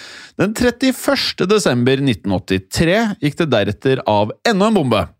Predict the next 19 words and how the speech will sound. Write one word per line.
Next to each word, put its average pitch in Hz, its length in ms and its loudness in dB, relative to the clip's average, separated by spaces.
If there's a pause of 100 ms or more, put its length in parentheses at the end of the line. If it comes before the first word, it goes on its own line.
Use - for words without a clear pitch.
(420)
Denne 147 280 2
gangen 147 480 2
på 107 260 0
en 139 200 2
jernbanestasjon 117 1040 -2
i 123 80 -2
byen 113 300 0
Marseille. 127 720 -2 (300)
Her 165 200 0
mistet 151 340 -2
to 226 220 2
mennesker 220 340 0
livet, 196 400 2
samtidig 131 500 0
som 143 160 0
trettitre 131 720 -2 (220)
personer 104 520 0 (160)
ble 180 160 0
skadet. - 480 -4